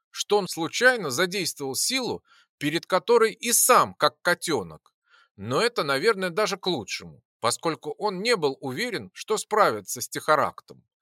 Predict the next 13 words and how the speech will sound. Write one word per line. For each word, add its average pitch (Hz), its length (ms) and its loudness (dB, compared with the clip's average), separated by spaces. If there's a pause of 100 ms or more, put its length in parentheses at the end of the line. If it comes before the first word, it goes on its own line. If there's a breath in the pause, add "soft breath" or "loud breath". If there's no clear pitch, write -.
(120)
Если 170 420 -2
это, 185 180 -4
конечно, 190 520 -2
Техаракт, 202 800 0 (160)
а 139 100 -2
не 165 120 -6
мерзость 175 460 -2
похлеще, 151 760 0 (280)
что - 240 -6
было 214 260 0
очень 196 500 -4
даже 123 260 2
вероятно. 131 680 0